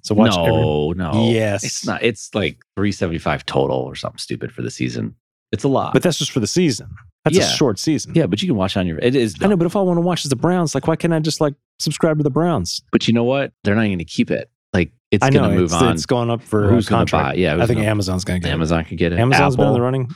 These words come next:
Speaker 1: Uh, Amazon already has, like, the, has
Speaker 2: They
Speaker 1: the
Speaker 2: got the
Speaker 1: reach.
Speaker 2: Thursday night.
Speaker 1: They, yeah.
Speaker 2: Apple wants in.
Speaker 1: Oh, they're Apple. I mean,
Speaker 2: It's like pocket change.
Speaker 1: but I mean, let's be honest. Let's think about this, right? When you think of N F L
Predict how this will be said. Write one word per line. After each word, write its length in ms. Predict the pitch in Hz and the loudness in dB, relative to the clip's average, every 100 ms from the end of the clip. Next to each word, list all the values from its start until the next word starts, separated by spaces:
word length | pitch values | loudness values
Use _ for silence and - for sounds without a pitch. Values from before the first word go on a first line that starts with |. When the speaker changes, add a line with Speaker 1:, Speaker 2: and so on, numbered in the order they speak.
| - | -4
Speaker 1:
Uh, 600 | 160 160 160 156 151 107 - - - | 0 0 0 0 0 -4 -10 -20 -6
Amazon 400 | 160 170 175 165 | 0 2 2 2
already 240 | 156 147 131 | 0 0 0
has, 300 | 120 127 113 | 0 0 0
like, 160 | 113 | -2
the, 140 | - 107 | 0 -2
has 100 | 110 | 0
Speaker 2:
They 100 | 123 | 2
Speaker 1:
the 40 | 123 | 2
Speaker 2:
got 140 | 151 | 2
the 60 | 107 | 2
Speaker 1:
reach. 100 | 107 | 2
Speaker 2:
Thursday 300 | 127 120 123 | 2 2 2
night. 320 | 110 123 - _ _ _ _ _ - | 0 -2 -6 _ _ _ _ _ 0
Speaker 1:
They, 180 | 147 | 2
yeah. 180 | 143 139 92 | 2 0 0
Speaker 2:
Apple 240 | 117 151 | 2 2
wants 260 | 147 135 127 | 0 -2 0
in. 240 | 131 135 - - | -2 -4 -12 -4
Speaker 1:
Oh, 100 | 117 | -4
they're 160 | 80 87 | -2 -2
Apple. 380 | 90 90 - 85 | -2 -2 -6 -6
I 40 | |
mean, 320 | 98 87 87 - _ _ | -6 -6 -8 -12 _ _
Speaker 2:
It's 160 | 101 110 | 0 0
like 160 | 87 - _ _ _ | 0 -4 _ _ _
pocket 240 | 104 - | -2 0
change. 380 | - 73 65 - - _ | -2 -2 -2 -8 -16 _
Speaker 1:
but 80 | 160 | 0
I 40 | |
mean, 120 | 151 151 | 2 0
let's 100 | 156 | 0
be 140 | 160 | 0
honest. 320 | 120 87 - - - | -2 -2 -8 -12 -10
Let's 100 | 120 | -2
think 160 | 135 | 0
about 220 | 117 98 85 | 0 -2 -4
this, 180 | 85 - | -6 -2
right? 220 | 95 107 - _ - - | -2 -4 -8 _ -20 -4
When 100 | - | 0
you 80 | 131 | 2
think 300 | 151 160 120 | 2 0 0
of 160 | 117 90 | 0 0
N 180 | 131 113 | 0 0
F 200 | 98 104 | 0 -4
L 280 | 85 - | -6 -10